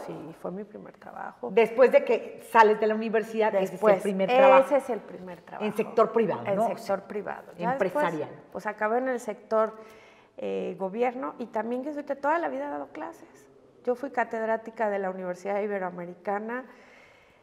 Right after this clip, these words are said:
Speaker 1: Yo siempre he pensado que la manera en que puedes incidir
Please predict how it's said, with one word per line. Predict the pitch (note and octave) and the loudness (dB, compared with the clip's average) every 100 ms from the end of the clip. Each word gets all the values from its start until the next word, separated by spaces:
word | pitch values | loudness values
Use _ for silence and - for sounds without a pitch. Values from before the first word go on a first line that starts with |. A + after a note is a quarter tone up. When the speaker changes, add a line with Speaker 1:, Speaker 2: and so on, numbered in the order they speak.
| _ | _
Speaker 1:
Yo | G3 C#4+ G4+ | -4 2 2
siempre | G4+ G4+ G4 G4 F#4 | 4 2 2 0 0
he | F#4 | 0
pensado | E4 C4+ A#3+ C4+ C4 C4 | 0 -2 -2 -2 -2 -4
que | B3+ | -6
la | A3 G#3+ | -6 -4
manera | G#3+ G#3+ A3+ B3 C4 B3+ | -6 -8 -8 -6 -4 -4
en | A#3 | -6
que | A#3 | -10
puedes | - - E4 F4 F#4 E4+ - - | -8 0 4 4 2 -4 -10 -14
incidir | - A#3+ A3+ G3+ F#3 F#3+ F3 | -6 -6 -6 -8 -8 -10 -12